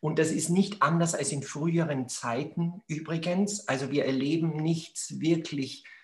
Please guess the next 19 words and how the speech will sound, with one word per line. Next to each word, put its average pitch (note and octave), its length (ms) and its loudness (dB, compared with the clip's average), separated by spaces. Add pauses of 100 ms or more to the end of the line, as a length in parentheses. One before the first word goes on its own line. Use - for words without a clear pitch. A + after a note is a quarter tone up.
(340)
Neues, C3 840 2 (280)
sondern C#3+ 680 -2 (1040)
Bewusstsein D3 880 0
hat D3+ 120 -4
ja D3 120 0
zunächst C#3 640 -4
mal C#3+ 180 0
damit D#3 380 0
zu D3+ 160 -8
tun, D#3 280 -4
auch - 180 -4
anzuerkennen, C#3+ 840 -2
wo C3 80 -4
du C3 120 -6
unbewusst C3 1300 -6 (120)
warst. A2+ 880 -4 (1000)
Das B2 220 -4
heißt, C3+ 440 0
das, C#3 520 0